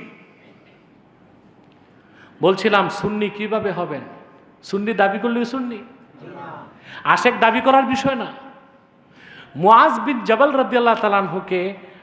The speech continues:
আল্লাহর হাবিব সাল্লাল্লাহু আলাইহি সাল্লাম যখন ইয়ামান পাঠালেন, বুঝলেন? তো মিশকাত শরীফে এসেছে,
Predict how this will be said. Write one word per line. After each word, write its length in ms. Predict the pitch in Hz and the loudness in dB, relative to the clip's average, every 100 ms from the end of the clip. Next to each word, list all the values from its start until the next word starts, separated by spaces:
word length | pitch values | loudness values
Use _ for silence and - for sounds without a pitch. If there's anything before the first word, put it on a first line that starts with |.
| - | -4
আল্লাহর 300 | 156 196 190 | 2 4 4
হাবিব 280 | 185 202 | 2 -4
সাল্লাল্লাহু 500 | - 196 185 180 175 | -4 -6 -2 -2 0
আলাইহি 140 | 165 - | 0 -2
সাল্লাম 360 | 160 160 143 120 - - - - 120 | -6 -4 -6 -8 -16 -20 -20 -20 -4
যখন 300 | 143 143 147 | -2 -2 -4
ইয়ামান 560 | 139 160 196 226 214 180 | -2 2 4 4 0 -2
পাঠালেন, 460 | 139 - 110 101 92 - - - - _ _ _ _ _ _ _ _ _ - _ _ _ 139 | -4 -2 -8 -8 -12 -20 -20 -20 -20 _ _ _ _ _ _ _ _ _ -20 _ _ _ -8
বুঝলেন? 340 | 165 185 104 - - - - - - - - - _ | -2 0 0 -6 -16 -20 -20 -20 -20 -20 -20 -20 _
তো 420 | - 147 143 135 143 | -2 0 0 -4 -6
মিশকাত 400 | 147 - 185 190 | -8 -4 0 0
শরীফে 420 | - 175 156 143 | 0 -6 -6 -6
এসেছে, 540 | 135 139 - 185 214 | -6 -8 -8 -10 -10